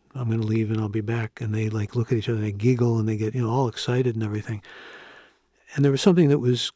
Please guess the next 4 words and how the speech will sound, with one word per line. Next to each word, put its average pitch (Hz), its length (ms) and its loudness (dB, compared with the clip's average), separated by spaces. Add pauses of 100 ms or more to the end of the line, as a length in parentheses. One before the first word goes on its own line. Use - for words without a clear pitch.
(120)
clearly 135 640 4 (840)
represented 127 840 0
in 104 140 -2
that, 101 260 -6